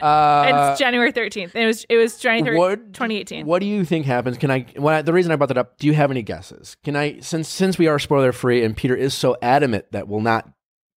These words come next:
Speaker 1: get it right.
Speaker 2: Based on what we've seen of Chris Harrison being like,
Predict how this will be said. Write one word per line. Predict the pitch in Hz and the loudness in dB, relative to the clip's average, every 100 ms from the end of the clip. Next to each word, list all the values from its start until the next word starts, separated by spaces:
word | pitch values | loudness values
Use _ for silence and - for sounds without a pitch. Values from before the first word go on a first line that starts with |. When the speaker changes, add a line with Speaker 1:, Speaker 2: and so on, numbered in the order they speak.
| _ - | _ -4
Speaker 1:
get | 135 | 0
it | 117 | 0
right. | - 131 85 - _ _ _ _ _ 226 | 0 0 0 -6 _ _ _ _ _ -8
Speaker 2:
Based | 247 247 302 | -2 -2 0
on | 339 | 0
what | 330 | 0
we've | 330 330 | 0 -4
seen | 240 208 208 | -2 -2 -2
of | 196 | -4
Chris | - 208 | -4 -2
Harrison | 220 190 185 214 190 | 0 -2 -2 -4 -4
being | 185 180 | -4 -4
like, | 175 - | -4 -6